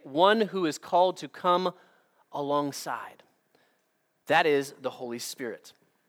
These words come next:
But the Bible says another helper, another one to come alongside. Why? Who, who is the first? Let's look at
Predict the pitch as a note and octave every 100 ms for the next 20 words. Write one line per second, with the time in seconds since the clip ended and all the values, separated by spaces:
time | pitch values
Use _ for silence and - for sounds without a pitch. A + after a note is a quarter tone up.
0 | _ _ _ - D#3+ D#3 E3+ G3 F#3 -
1 | D#3+ D3 B2+ - _ _ _ _ - D#3
2 | D#3 D#3+ E3+ C3 F2 - _ _ A#2+ G2
3 | F2 D#2+ - - E3 D#3+ E3 F#3 A#3 F3
4 | C3 A2+ G#2 B2+ - C#3+ B2+ B2 A2+ A#2
5 | A2+ A2+ A2 - - C#3+ G#2+ F#2 - _
6 | _ _ _ _ _ _ _ _ _ _
7 | _ _ _ _ _ _ A2+ F#3 - _
8 | _ _ _ - G#2+ G2 A2+ G#2 A#2+ D#3+
9 | F#3+ C4 - - - _ _ _ _ _
10 | _ _ _ _ _ _ _ C#3 - E3
11 | - C#3+ A#2+ -